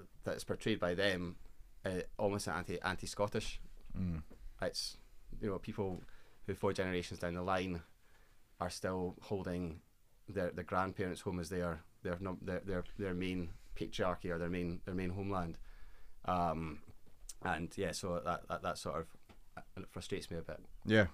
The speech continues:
Speaker 2: fair enough. And, and so it's, it's difficult because, you know, people obviously have different ideas of what it means to be Scottish. So, for example, when I seen the sort of Union Jack, which branded the, uh, Culloden on the front, which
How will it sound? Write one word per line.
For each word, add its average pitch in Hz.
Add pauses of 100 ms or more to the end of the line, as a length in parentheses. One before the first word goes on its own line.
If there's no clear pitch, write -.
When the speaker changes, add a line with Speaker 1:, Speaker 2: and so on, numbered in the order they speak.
Speaker 2:
fair 120
enough. 117
And, 123
and 135 (280)
so 131 (1120)
it's, 110
it's 113
difficult 110
because, 98 (240)
you 104
know, 92 (100)
people 113
obviously 104
have 92
different 92
ideas 90
of 87
what 92
it 85
means 90
to 85
be 85 (360)
Scottish. 82
So, 95 (240)
for 98
example, 107
when 107
I 110
seen 113
the 98
sort 101
of 87 (400)
Union 98
Jack, 98
which -
branded 90 (320)
the, 90 (160)
uh, 87
Culloden 98
on 85
the 85
front, 87
which -